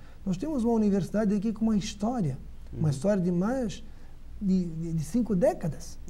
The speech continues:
Speaker 2: É,
Speaker 1: Uma história de cinco
Speaker 2: cinquenta
Speaker 1: décadas.
Speaker 2: anos, né?
Speaker 1: Exatamente. Vamos completar cinquenta anos ano que vem. E como é que esse processo ocorre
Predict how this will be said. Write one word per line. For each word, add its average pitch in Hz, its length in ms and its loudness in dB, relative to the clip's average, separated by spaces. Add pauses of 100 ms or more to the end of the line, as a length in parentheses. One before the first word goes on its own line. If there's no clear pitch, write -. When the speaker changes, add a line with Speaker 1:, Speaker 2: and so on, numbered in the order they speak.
Speaker 2:
É, 113 180 -8
Speaker 1:
Uma 160 80 -2
história 240 240 0
de 233 60 0
cinco 143 140 0
Speaker 2:
cinquenta 165 280 4
Speaker 1:
décadas. 127 200 4
Speaker 2:
anos, 120 200 2
né? - 80 -2
Speaker 1:
Exatamente. 262 680 0
Vamos 165 220 2
completar 214 400 2
cinquenta 214 420 2
anos 233 340 0 (360)
ano 226 180 2
que 226 140 4
vem. 240 360 4 (1120)
E 254 60 -4
como 330 220 -2
é 392 80 -2
que - 280 -2 (140)
esse 269 260 0
processo 220 500 0
ocorre 202 680 2